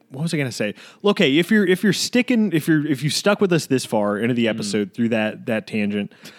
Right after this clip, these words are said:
Speaker 1: um, we have some announcements that I think we're really excited for.
Speaker 2: Yeah, really
Speaker 1: pretty cool.
Speaker 2: big,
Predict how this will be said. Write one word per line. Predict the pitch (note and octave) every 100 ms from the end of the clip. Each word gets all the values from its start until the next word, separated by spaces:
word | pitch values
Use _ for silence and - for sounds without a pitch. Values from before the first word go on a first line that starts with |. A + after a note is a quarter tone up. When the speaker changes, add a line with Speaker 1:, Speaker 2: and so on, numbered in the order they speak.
| - -
Speaker 1:
um, | B2 A#2+ A#2 A#2 A2 A2 G#2+ _ _ _ _ _ - - -
we | C3
have | E3 E3
some | F3+
announcements | C3+ A#2+ D#3+ F3 A2 G#2 -
that | A2+ A2
I |
think | G#2+ A#2+
we're | A#2 A2 G#2+ G#2+
really | B2 A#2 C3 C3 A#2+
excited | - - C3+ C#3+ -
for. | G2+ F#2+ G#2+ - _ _ _
Speaker 2:
Yeah, | F#2 G#2 A2 C3 G#2 F#2
really | G2 A#2 C#3+ D3+
Speaker 1:
pretty | C#3+ C#3
cool. | F3+ D3+
Speaker 2:
big, | A2 A2+ A2+ A2+ B2